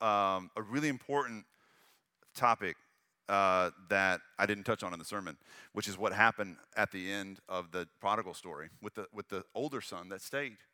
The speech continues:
And what Jesus is saying to the people that criticized him for hanging out with sinners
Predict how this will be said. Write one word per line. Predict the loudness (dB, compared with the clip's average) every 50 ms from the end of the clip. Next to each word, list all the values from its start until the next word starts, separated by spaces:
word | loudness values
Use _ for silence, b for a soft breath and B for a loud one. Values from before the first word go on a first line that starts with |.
| _ _ _ _ _ _ _ _ b b b b b b
And | -6 -6 -4 -4
what | -4 -4
Jesus | -6 -6 -8 -8 -8 -8
is | -8 -6
saying | -4 -2 -2 -2 -2 -2 -4
to | -8 -10
the | -10
people | -8 -8 -6 -6
that | -8 -4
criticized | -2 -2 -2 0 0 0 0 0 0 -2 -6
him | -8 -8
for | -6 -6
hanging | -6 -6 -4 -4
out | -4 -4 -4
with | -8
sinners | -10 -8 -8 -8 -8 -10 -12 -14 -16